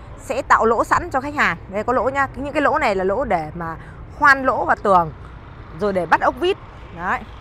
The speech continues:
Thế tất nhiên là có những cái sản phẩm mà nó không, không sẵn lỗ, vì là nếu mà không khoan lỗ thì, ờ, ừm,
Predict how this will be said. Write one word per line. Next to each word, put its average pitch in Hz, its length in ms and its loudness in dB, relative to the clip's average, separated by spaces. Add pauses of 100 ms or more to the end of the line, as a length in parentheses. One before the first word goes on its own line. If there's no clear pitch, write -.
(600)
Thế 311 160 0 (100)
tất 370 100 4
nhiên 320 160 2
là 240 80 8
có 233 160 4
những 320 140 -4
cái 330 120 -6
sản 202 160 0
phẩm 190 260 -2
mà 196 80 2
nó 208 100 0
không, 285 420 -2
không 277 200 -2
sẵn 320 200 0
lỗ, 302 280 4
vì 220 160 -4
là 185 200 4 (400)
nếu 240 140 4
mà 320 140 6
không 285 180 -4
khoan 269 220 6
lỗ 240 160 -2
thì, 190 260 -4
ờ, 180 340 -6
ừm, 170 380 -10